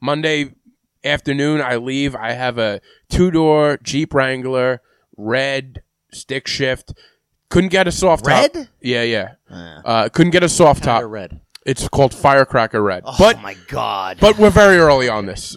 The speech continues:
Speaker 1: We're, we're, we're early on
Speaker 3: Okay.
Speaker 1: this.
Speaker 3: Things are
Speaker 1: Uh,
Speaker 3: changing.
Speaker 1: there's, it, it, I had to get the hard top. They didn't have the soft top. But I'm like, "All right, the, the deal was good."
Speaker 2: Does the hard top still go back?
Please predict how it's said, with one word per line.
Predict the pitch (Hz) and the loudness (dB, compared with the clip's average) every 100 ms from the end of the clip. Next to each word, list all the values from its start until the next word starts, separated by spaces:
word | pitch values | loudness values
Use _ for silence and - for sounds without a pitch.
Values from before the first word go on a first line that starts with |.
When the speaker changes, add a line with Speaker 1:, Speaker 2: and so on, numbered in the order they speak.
| - | -8
Speaker 1:
We're, | 190 180 - | -8 -8 -4
we're, | 202 196 | 2 2
we're | 165 196 175 | 2 4 4
early | 139 113 | 4 0
on | 98 | -6
Speaker 3:
Okay. | 101 | -10
Speaker 1:
this. | 101 - | -14 -14
Speaker 3:
Things | - 160 131 | -16 -16 -20
are | 120 135 | -8 -4
Speaker 1:
Uh, | 139 131 | -2 -4
Speaker 3:
changing. | - _ _ _ - | -10 _ _ _ -6
Speaker 1:
there's, | 160 165 156 156 | 0 2 2 -2
it, | |
it, | 151 156 151 160 156 | -4 -2 -2 -4 -4
I | 139 156 | -2 -2
had | 151 165 160 | -2 -4 -4
to | |
get | 160 151 | -6 -6
the | |
hard | 139 170 175 | -4 -2 -2
top. | 180 160 156 | -2 -2 0
They | 135 | -4
didn't | 135 | -4
have | 131 | -6
the | 127 | -8
soft | - 131 - | -4 -4 -4
top. | 131 120 - | -4 -6 -8
But | - 127 | -12 -8
I'm | 127 | -8
like, | 120 | -6
"All | 127 | -4
right, | 160 135 123 | -4 -6 -12
the, | 131 | -16
the | 120 139 | -10 -10
deal | 135 160 | -4 -4
was | 165 139 | -4 -4
good." | 131 95 _ - | -6 -6 _ -20
Speaker 2:
Does | 135 | -16
the | |
hard | - 147 - | -10 -10 -10
top | 151 143 | -12 -14
still | - 147 | -16 -18
go | 139 | -16
back? | 139 175 - | -14 -16 -18